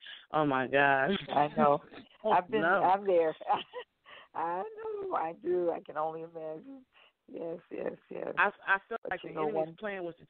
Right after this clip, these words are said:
Speaker 1: take me out before I finished this because I had so many
Speaker 2: Mm-hmm.
Speaker 1: near-death experiences even after that.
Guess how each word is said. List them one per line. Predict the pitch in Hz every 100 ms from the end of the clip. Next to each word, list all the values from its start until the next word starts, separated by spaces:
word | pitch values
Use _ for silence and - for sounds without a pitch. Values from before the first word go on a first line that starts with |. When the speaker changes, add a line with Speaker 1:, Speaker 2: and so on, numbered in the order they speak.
| 190
Speaker 1:
take | 180
me | 180 175 -
out | 170 160 -
before | 156 - 165
I | 151 -
finished | 175 143 -
this | 131 131 _ _ - -
because | 160 175
I | 185
had | 180 165
so | 180 185
many | 185 175 160
Speaker 2:
Mm-hmm. | 160 151 147 -
Speaker 1:
near-death | 165 190 175 180
experiences | 160 - - 202 190 160 156 - -
even | 190 165 143
after | 160 196 - 151
that. | 139 127